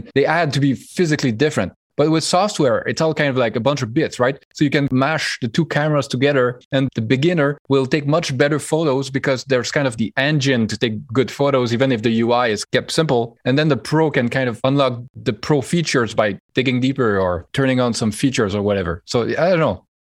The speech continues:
It's kind of crazy how many limitations that we used to have don't really apply to software. It doesn't mean it's easy to build, right? If you're building the software, it,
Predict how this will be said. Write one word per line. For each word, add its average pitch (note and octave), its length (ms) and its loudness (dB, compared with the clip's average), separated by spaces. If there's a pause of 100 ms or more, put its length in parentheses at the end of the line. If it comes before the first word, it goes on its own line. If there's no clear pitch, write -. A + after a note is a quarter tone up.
It's E3 120 -8
kind F3+ 120 0
of D#3 60 -4
crazy C#3 640 -2
how D#3 160 0
many D#3+ 380 0 (160)
limitations D3+ 640 0
that A#2 220 0
we C3 100 2
used B2+ 300 0
to B2 60 -2
have A2 440 -2
don't B2+ 320 -2
really B2 240 0
apply A#2+ 320 0
to G#2+ 140 -8
software. C3+ 420 0 (140)
It D3 180 -2
doesn't F#3+ 220 2
mean F#3 100 2
it's D#3+ 160 0
easy E3+ 220 2
to C3+ 100 -2
build, A#2+ 320 2
right? B2 240 2
If D#3 160 -4
you're C#3 80 2
building E3 320 0
the C#3 80 0
software, B2 380 0
it, C#3 180 -4